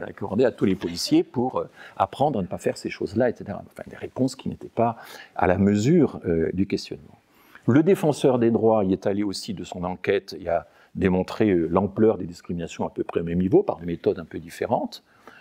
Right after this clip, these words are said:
Donc, résumons, euh, la Cour de cassation, le défenseur des droits, euh, l'enquête du C N R S, euh, le, enfin,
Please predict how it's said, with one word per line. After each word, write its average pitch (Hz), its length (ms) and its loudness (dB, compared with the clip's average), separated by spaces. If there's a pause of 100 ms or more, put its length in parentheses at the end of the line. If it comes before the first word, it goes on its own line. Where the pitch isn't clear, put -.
(360)
Donc, 147 300 2 (180)
résumons, 170 760 2
euh, 120 240 -6 (220)
la 104 180 2
Cour 110 220 -4
de 87 80 -2
cassation, 208 680 -2
le 165 80 4
défenseur 92 500 -4
des 120 140 0
droits, 208 440 2
euh, 101 160 4
l'enquête 104 460 0
du 92 140 -8
C 90 260 -2
N 131 120 -2
R 160 120 -6
S, 220 400 -6 (420)
euh, 90 960 2
le, 87 400 2
enfin, - 160 -4